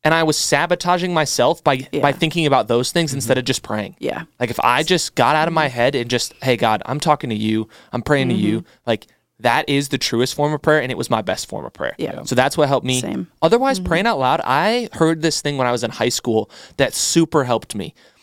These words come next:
Speaker 1: And someone was talking about how they learned to pray out loud in front of people, and the best way they did it was praying out loud by themselves.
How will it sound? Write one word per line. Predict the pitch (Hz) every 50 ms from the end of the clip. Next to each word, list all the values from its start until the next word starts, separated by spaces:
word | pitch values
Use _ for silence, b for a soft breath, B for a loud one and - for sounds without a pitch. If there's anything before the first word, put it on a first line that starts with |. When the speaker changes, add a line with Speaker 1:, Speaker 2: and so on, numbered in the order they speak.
| b b b -
Speaker 1:
And | 151 139 135
someone | - 147 143 160 170
was | 160 139 -
talking | - 151 131 139 - 147 135
about | 123 117 95 -
how | - - 131 120 117 110 110 - - _ _ _ -
they | 113 123 123 131 151 165 175
learned | 160 156 151 151 151 151 -
to | - - 143
pray | - - 127 123 131
out | 135 135 104 82
loud | 123 107 104 113 131
in | 127 120
front | 117 - 123 123
of | 120 -
people, | - 113 113 - - 160 156 131
and | 135 127
the | 110
best | - 113 120 - -
way | - 143
they | 131 127
did | 117 117 117 131
it | -
was | - 113 -
praying | - - 123 117 117 117
out | 95 78
loud | 107 117 -
by | - - 73
themselves. | 78 - - - 76 50 - - - -